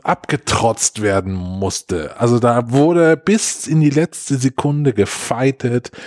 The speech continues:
und gekratzt und, äh, Sand in die Augen gestreut.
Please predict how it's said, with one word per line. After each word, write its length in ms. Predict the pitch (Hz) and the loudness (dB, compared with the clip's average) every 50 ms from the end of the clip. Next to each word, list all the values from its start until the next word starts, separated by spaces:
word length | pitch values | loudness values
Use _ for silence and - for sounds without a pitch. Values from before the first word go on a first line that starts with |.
| - - 98 | -18 -20 -16
und 440 | - - 95 101 101 101 104 - - | -6 -2 0 2 2 2 0 -4 -2
gekratzt 1120 | - 107 90 82 - - - - - 123 123 123 123 127 - - - - - - - - - | 0 0 0 0 -2 -2 -2 0 0 2 2 2 2 0 -2 -4 -4 -2 -2 -4 -6 -8 -6
und, 420 | 90 92 92 92 90 - - - - - | -6 -6 -4 -6 -8 -10 -14 -14 -6 -2
äh, 220 | 90 90 92 95 | 0 0 0 0
Sand 420 | 101 107 107 123 113 123 143 131 | -2 0 0 0 0 0 -2 -4
in 160 | - - 120 107 | -4 -2 -2 -2
die 220 | 107 117 - - | -2 -4 -4 0
Augen 400 | 117 117 117 123 120 120 123 107 | 0 2 2 2 0 -2 -2 0
gestreut. 720 | 110 110 - - - 120 104 107 107 110 110 113 113 - | 0 0 -2 -2 -2 -2 0 2 4 4 4 2 0 -2